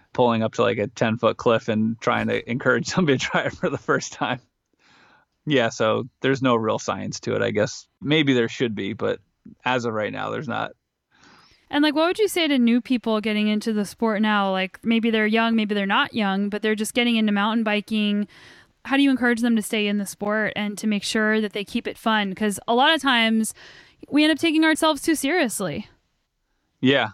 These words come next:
Speaker 1: I would say if you're just getting into the sport, probably stay off Strava, 'cause that could, s-, you know, that's fun and addictive at first, and then it ends up sucking the fun out of it because, you know, when you first start doing it, you get this addictive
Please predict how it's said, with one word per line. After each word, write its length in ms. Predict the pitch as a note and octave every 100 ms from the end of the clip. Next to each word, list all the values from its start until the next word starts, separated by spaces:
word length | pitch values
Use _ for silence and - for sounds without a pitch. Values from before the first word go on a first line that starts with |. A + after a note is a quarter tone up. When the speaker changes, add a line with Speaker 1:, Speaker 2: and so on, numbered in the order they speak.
| -
Speaker 1:
I 140 | C#3+
would 160 | E3+ D3+
say 400 | - D3+ D3 C#3+
if 160 | B2+
you're 160 | B2+ B2+
just 360 | B2 C3+ D#3 -
getting 260 | F#3 F#3+
into 200 | F#3+ F#3+
the 120 | F#3+
sport, 460 | F#3+ - G3 G#3 - _ _ _ _ _
probably 540 | - C#3 E3+ F#3 F3+ F3
stay 280 | - D#3+
off 220 | D3+ D3 -
Strava, 600 | - B2 A2 G#2 A#2 B2 -
'cause 180 | C3
that 240 | A#2 B2+ -
could, 240 | C3+ A#2+
s-, 260 | A#2+ - - - -
you 180 | C3+
know, 140 | B2 A#2
that's 280 | B2 C3 -
fun 340 | - C#3 C#3
and 100 | C3
addictive 640 | B2+ A#2+ C3 - B2 A#2+
at 200 | A#2+ G2+
first, 280 | - C3 B2
and 100 | A#2
then 120 | A#2
it 160 | A2+ A#2
ends 220 | B2+ A#2+
up 140 | A#2 -
sucking 420 | - C3 - A2+
the 80 | G#2+
fun 240 | - G#2+
out 200 | G#2 G#2
of 80 | G#2+
it 140 | A#2
because, 460 | B2 A#2+ A#2+ A2+ - - - - - -
you 60 |
know, 120 | A#2
when 140 | A#2 A2+
you 60 |
first 300 | A2+ C3+ C3+
start 240 | - B2+ A#2+
doing 300 | C3 C3 A#2+
it, 140 | A2+
you 100 | A#2
get 200 | A#2 A#2
this 180 | A#2+ -
addictive 640 | A#2 B2+ B2+ - B2 A#2